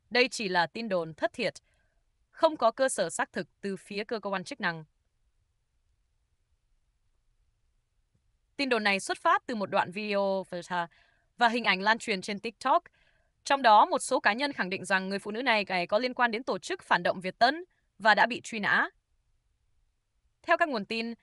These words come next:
sau khi kiểm tra cổng thông tin điện tử của các cơ quan điều tra, không hề có bất kỳ thông báo chính thức nào về việc truy nã người này. Điều này chỉ ra rằng các thông tin đang lan truyền trên mạng xã hội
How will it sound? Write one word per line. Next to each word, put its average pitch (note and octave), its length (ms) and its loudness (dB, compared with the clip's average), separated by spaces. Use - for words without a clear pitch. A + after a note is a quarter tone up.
sau C#4+ 220 2
khi D4 140 -2
kiểm G3+ 220 -2
tra A#3 320 6
cổng F3 220 -2
thông A3 180 -10
tin A3+ 140 -8
điện G3+ 160 -8
tử F3 260 -6
của F3 180 -8
các A#3 180 -2
cơ A3+ 100 -4
quan G#3+ 160 0
điều F3 100 -6
tra, G3+ 320 4
không E4 180 2
hề B3+ 180 2
có A3+ 140 2
bất A#3+ 180 0
kỳ A3 140 -6
thông A3+ 180 -6
báo F#3+ 200 4
chính G3+ 200 -10
thức F#4 180 -8
nào F3 380 0
về F#3+ 100 -6
việc F3+ 220 -8
truy A3 160 -6
nã G3 200 0
người G#3 160 -6
này. D3+ 260 -6
Điều A#3 160 2
này A#3 160 4
chỉ G3 180 -8
ra G#3 180 2
rằng F3 280 -2
các D#4+ 140 0
thông D4+ 140 -4
tin C4 380 -8
đang A#3+ 200 2
lan A#3 160 2
truyền F#3+ 340 -6
trên A3+ 300 -4
mạng G#3+ 220 0
xã - 180 -2
hội C4+ 300 -2